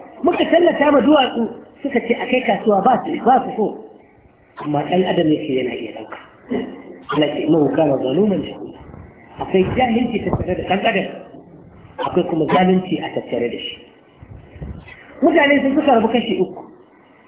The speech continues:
Wasu suka riƙe amana a zahiri, amma a baɗini ba su riƙe da ita. Wasu suka riƙe amana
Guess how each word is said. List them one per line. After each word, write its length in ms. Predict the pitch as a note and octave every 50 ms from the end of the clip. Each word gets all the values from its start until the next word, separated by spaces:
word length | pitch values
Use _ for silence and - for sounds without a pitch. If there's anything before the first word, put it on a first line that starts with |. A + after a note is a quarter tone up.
| _ _ - - - _ _ - - - -
Wasu 340 | G3+ C4+ D4 C#4+ D4+ D#4+ D#4+ D#4 D#4 D#4+ - - - - - - - - -
suka 240 | D4+ D4+ C#4+ C#4+ C4+
riƙe 180 | C4+ C#4 C4+ C#4 C4 A#3 G#3+
amana 480 | G#3+ A#3 A#3+ B3 B3 A3+ F3 C#3 - - - - - - - - - - - _ _ - - - - - - - - - - - - - - - G3
a 60 | G3
zahiri, 880 | F#3 B3 C4 C4 A#3 A3 F#3+ F#3+ G3 F#3+ F#3+ - - - - - - - _ _ _ _ _ - - _ -
amma 200 | F#3 G#3 A#3+ C4
a 140 | B3+ A#3
baɗini 400 | F#3 A3+ A3+ A#3 - G3 F#3+ F#3+ F#3
ba 160 | G3+ E3+ - -
su 60 | D#3
riƙe 200 | C3+ C3+ C3+ C#3
da 60 | B2+
ita. 240 | A#2 - - - - - - - - - _ _ - - _ _ - _ - - - - - - - - - - - - - - - - - - - _ _ - F3+
Wasu 600 | A3 D4 D4 - - E4+ D#4+ D#4 - - - -
suka 180 | - D#4 - C#4+
riƙe 260 | C4+ C#4+ C#4+ - C4+ A#3+ A#3
amana 480 | A3+ A3+ B3+ C4+ C4+ C4 A#3+ A#3 A#3